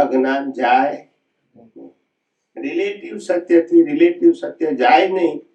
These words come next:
બદલાય. સનાતન સત્યથી રિલેટિવ સત્ય ખલાસ થાય. બીજો કોઈ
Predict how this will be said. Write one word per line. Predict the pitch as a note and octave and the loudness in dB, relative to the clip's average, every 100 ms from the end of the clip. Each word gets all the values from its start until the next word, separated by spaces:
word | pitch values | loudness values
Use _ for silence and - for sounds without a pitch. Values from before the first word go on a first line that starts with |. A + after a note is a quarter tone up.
| - | -4
બદલાય. | D3 C#3+ A2 - - _ _ _ _ _ - | 0 0 -2 -6 -14 _ _ _ _ _ -8
સનાતન | E3+ F3 G3 G3+ G#3 G3+ F#3+ | -4 -2 -2 -4 -6 -8 -4
સત્યથી | E3 D3 F3 E3+ F3 D#3+ | -2 -2 0 0 2 2
રિલેટિવ | D3 E3+ E3+ E3+ - | 4 2 2 0 0
સત્ય | C3+ - D#3+ - - _ - | -4 -4 -6 -6 -12 _ -14
ખલાસ | - - - _ | -12 -14 -18 _
થાય. | - _ _ _ _ - | -20 _ _ _ _ -12
બીજો | E3+ G3 G3 - | -8 -6 -2 4
કોઈ | G3 | 4